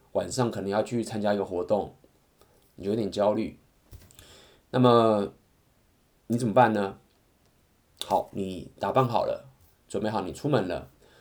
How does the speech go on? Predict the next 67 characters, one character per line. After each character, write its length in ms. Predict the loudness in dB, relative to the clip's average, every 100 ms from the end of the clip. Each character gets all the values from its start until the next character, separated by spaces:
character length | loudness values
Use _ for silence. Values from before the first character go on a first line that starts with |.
| -20
从 160 | -4 -2
你 100 | 0
出 200 | 0 0
门 100 | 2
的 80 | 0
这 140 | 2
一 100 | 0
刻， 360 | 0 -4 -4 -4 _
你 120 | -8
只 160 | -2 0
要 80 |
在 140 | 2 0
路 240 | 0 -2
上 340 | -2 -2 -2 -8 _
有 140 | -6
机 240 | -6 -6 -2
会 140 | -2
看 300 | -4 -8 -4
到 220 | -2 -2
谁， 640 | -2 -4 -4 -6 -10 -12 -16 _
你 100 | -10
就 120 | -6
跟 100 | -4
他 60 | -2
打 180 | -2
招 160 | -2 -2
呼 80 | -2
，“嘿， 220 | 0 -2
你 60 | -4
今 180 | -6
天 40 | 0
过 120 | 0
得 60 | 0
好 140 | -2
吗 200 | -6 -10 -4
？”“嘿， 240 | -4 -2
hello。” 380 | 0 2 2 -2 -10 -20 -20 -20 _
或 40 |
者 100 | -4
夸 220 | 2 4 6
奖 180 | 4
他 120 | -2 -4
说， 100 | -2
哎， 140 | -4 -4
你 100 | -2
这 80 |
个 40 | 2
包 120 | 4
包 80 | 4
蛮 100 | 4
好 120 | -2
看 300 | -4 -8 -8
的。 80 | -14 -18 -16
“OK，OK， 540 | -10 -10 -10 -8 0
拜 120 | 2
拜。” 300 | 4 2 0 -12 -20 -20 -20 _ -12
就 100 | 0
是 140 | 2
你 240 | 2 0
就 120 | -2 -2
是 120 | 0
尽 200 | 0 2
量 200 | 2 2
去 120 | 0
讲 240 | -4 -6
一 60 | -6
些 420 | -6 -4 -6 -8